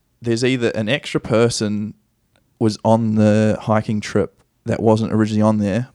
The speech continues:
or there was a flat tire somewhere in there. So the, for some reason, so Dad was the second guide.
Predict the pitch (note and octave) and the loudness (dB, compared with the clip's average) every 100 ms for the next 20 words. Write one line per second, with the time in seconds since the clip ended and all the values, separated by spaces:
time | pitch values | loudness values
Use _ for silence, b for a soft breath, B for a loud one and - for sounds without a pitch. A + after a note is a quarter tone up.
0 | - A#2+ B2 A2+ A2 - A#2 A2 A2+ - | 0 2 4 4 4 0 -2 -2 -6 -2
1 | C3 - B2+ A2 A2+ - G#2+ G#2 G2+ G2+ | -2 -2 -2 -2 -2 -4 -4 -2 -2 -4
2 | F#2+ A2 G#2 - b b b - C3+ C3+ | -4 -4 -4 -8 b b b -6 -4 -2
3 | C3 A#2+ A2 - - G#2+ B2 B2+ A#2+ A2 | -2 -2 -4 -6 -8 0 0 0 -2 -4
4 | - A2+ A2 G#2 G#2 G2 D#2 | -4 -4 -4 0 0 0 -4